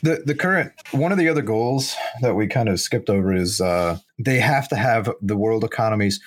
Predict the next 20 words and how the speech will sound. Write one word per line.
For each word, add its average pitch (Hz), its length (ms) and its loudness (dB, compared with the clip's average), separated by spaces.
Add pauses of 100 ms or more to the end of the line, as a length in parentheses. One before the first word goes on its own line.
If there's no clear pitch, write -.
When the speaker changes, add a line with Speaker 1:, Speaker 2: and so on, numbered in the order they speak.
Speaker 2:
to 127 60 0
have 160 260 2
a 151 60 0
one 131 400 0
world 135 300 0
government, - 520 -4 (100)
okay? 92 300 0 (240)
You 110 100 0
have 131 280 0
to 143 80 0
have 120 200 0
all 110 180 2
the 110 160 0
economies 98 560 0
tied 95 300 0
together. 85 500 -2 (140)
Yeah, 113 320 0
it's - 120 -4
similar. 160 560 0
Uh, 120 180 2